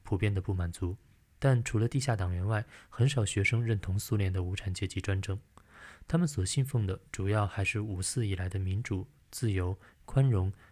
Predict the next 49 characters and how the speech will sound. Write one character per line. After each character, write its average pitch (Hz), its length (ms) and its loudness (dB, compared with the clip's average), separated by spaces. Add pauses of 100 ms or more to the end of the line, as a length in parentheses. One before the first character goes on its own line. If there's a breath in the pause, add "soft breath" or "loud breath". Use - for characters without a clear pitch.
平 107 240 0
等 92 180 0
之 - 160 -4
类 104 140 0
的 92 100 -4
普 - 180 -8
世 92 200 2
价 95 180 -2
值。 95 240 -8 (640)
何 98 140 -2
况 98 260 0 (300 loud breath)
当 160 120 4
时 131 160 0
中 143 200 2
共 143 240 2
也 98 100 -2
是 - 160 -4
打 87 160 0
着 92 120 -2
新 127 200 2
民 107 160 2
主 101 180 0
主 90 200 -4
义 92 100 0
的 92 80 0
旗 - 220 -4
号。 - 320 -4 (640)
毛 104 140 2
泽 107 120 0
东 117 220 2 (320 loud breath)
论 120 200 4
人 104 140 2
民 127 140 4
民 110 160 2
主 98 160 -2
专 110 200 0
政 107 200 0 (340 loud breath)
一 110 80 0
文 98 280 0
是 - 160 -6
在 110 140 -2
打 95 160 -2
下 98 140 0
南 95 220 0
京、 123 260 -2
上 123 220 0
海 101 160 -6
以 90 140 -4
后 143 300 0